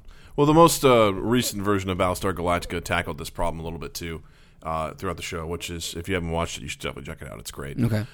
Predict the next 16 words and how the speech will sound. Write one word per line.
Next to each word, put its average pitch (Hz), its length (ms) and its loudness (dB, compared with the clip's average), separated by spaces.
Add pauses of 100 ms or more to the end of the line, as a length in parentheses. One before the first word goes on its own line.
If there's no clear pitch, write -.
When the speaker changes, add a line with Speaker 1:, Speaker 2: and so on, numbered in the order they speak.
(120)
Speaker 1:
But 92 300 0
what 107 160 2
happens 117 360 6
in 101 80 0
that 95 160 0
show 92 280 0
is 82 280 -2
a 82 180 -4
group 92 280 -4
of 90 300 2
machines 95 760 -2 (300)
essentially 95 720 -2
destroys 95 720 0
all 95 180 0
of 90 80 -6
humanity 90 520 -2